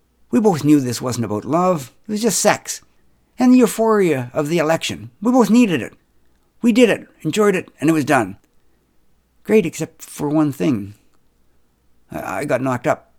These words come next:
pregnant. I thought I was safe, but obviously not." "And after?"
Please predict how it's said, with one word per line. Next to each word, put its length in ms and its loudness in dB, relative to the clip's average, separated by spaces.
pregnant. 420 -4
I 120 -4
thought 200 4
I 60 0
was 160 -4
safe, 400 -2
but 140 -4
obviously 460 -4
not." 260 -4
"And 160 0
after?" 480 0